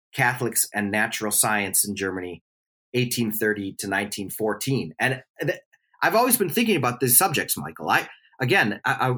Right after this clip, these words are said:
I'm interested in popular Catholic life and what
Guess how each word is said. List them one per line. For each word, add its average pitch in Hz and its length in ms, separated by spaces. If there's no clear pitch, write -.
I'm 127 180
interested 202 480
in 110 340
popular 180 460
Catholic 151 540
life - 480
and 117 320
what 131 440